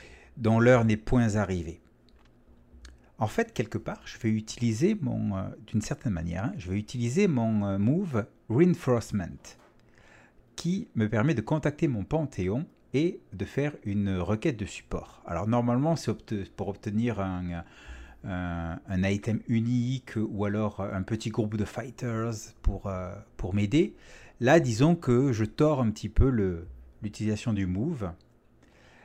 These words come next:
Euh, comme je suis gift Panthéon Royalty, je fais ce test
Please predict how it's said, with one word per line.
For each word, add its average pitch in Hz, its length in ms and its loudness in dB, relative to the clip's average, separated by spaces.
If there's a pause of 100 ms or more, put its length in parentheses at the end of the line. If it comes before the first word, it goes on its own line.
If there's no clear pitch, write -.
(220)
Euh, 87 480 -6 (260)
comme 196 200 8
je 165 80 4
suis 143 300 0
gift 156 440 -2 (600)
Panthéon 135 480 2
Royalty, 113 680 -2 (520)
je - 140 -4
fais 143 240 -2
ce - 200 -6
test - 520 -4